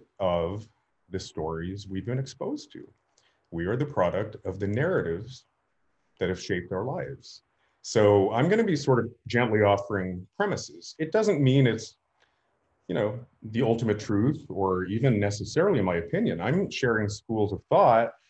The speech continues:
and hopefully if you're open, they will line up and, um, become, I guess,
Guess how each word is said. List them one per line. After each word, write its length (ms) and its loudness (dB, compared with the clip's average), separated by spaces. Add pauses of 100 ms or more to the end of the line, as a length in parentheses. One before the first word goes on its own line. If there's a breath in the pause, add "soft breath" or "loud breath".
(160)
and 100 -2
hopefully 440 4
if 120 0
you're 160 -2
open, 580 4
they 140 2
will 240 2
line 280 0
up 260 -2 (200)
and, 260 -6 (120)
um, 220 -10 (800 soft breath)
become, 540 4
I 140 -4
guess, 440 0